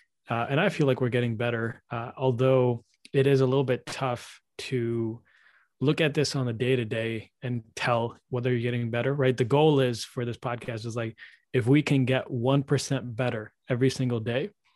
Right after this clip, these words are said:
then over the course of a year, we'll be, like, three times better than we were. You know what I mean? So that's the idea, incremental change. But, uh, Esteban, let me ask you this, is, like,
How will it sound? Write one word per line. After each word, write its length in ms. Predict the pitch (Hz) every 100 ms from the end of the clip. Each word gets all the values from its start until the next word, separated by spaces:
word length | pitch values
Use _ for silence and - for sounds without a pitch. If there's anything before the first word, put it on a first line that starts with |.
| _ _ -
then 220 | 131 127
over 180 | 127 123
the 80 |
course 220 | 120 127 -
of 100 | 117
a 40 |
year, 320 | 110 135 151
we'll 160 | 117 113
be, 140 | 120
like, 200 | 117 110
three 120 | 127
times 240 | 120 120 107
better 360 | 113 113 107 - _ - _ _
than 100 | 127
we 100 | 117
were. 420 | 113 117 110 104 135
You 100 | 127
know 60 |
what 60 | 127
I 20 |
mean? 180 | 123 139
So 380 | - 139 123 113 - _ _ _ -
that's 280 | 151 160 -
the 120 | 147
idea, 460 | 127 131 131 120 -
incremental 580 | 151 131 139 135 131 131
change. 460 | - 131 117 113 107
But, 400 | 117 151 139 - - _ _ _ _ _ _ _ _
uh, 260 | 131 123 135
Esteban, 320 | 151 160 127
let 80 | 135
me 100 | 135
ask 200 | 131 -
you 120 | 127
this, 260 | 113 151 -
is, 80 | 117
like, 220 | 117 113